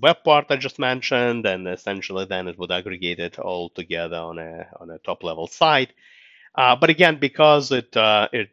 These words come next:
it, it was a, a nightmare to configure, it was extremely expensive for many organizations, it was not very user-friendly to use, it was powerful, just, uh, kind of outdated by modern standards.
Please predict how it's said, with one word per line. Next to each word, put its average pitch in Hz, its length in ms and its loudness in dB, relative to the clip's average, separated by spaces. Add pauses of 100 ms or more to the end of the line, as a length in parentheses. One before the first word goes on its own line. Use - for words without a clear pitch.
it, 113 220 -6
it 110 140 -8
was 110 180 -6
a, 107 220 0
a 123 100 0
nightmare 127 540 0
to - 180 -14
configure, 131 720 0
it 101 160 -6
was 92 140 -10
extremely 92 420 -8
expensive 123 640 -4
for - 160 -8
many 104 220 -4
organizations, 98 1040 -6
it - 180 -10
was 90 240 -8
not 92 300 -10
very 92 260 -6
user-friendly 87 720 -10
to 131 100 -12
use, 139 520 -8
it 143 100 -16
was 147 160 -6
powerful, 117 640 2
just, 113 280 -6 (540)
uh, 117 100 4
kind 214 240 -2
of 170 140 -2
outdated 117 540 -2
by 95 120 -2
modern 92 380 -6
standards. 120 640 -6